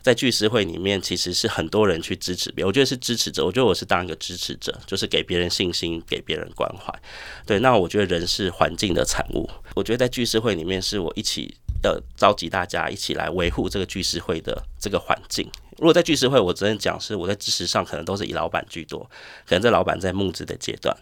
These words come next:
在聚思会里面有 mentor 帮他介绍创投，或是有会员，哎，他们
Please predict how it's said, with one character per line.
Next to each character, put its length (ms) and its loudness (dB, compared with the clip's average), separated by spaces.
在 160 2
聚 160 2
思 100 4
会 160 2
里 120 -4
面 240 -4
有 120 -4
mentor 400 -4
帮 100 -2
他 140 -2
介 180 -4
绍 220 -2
创 260 0
投， 200 -6
或 200 0
是 220 -2
有 80 -4
会 220 2
员， 180 0
哎， 80 2
他 160 0
们 180 0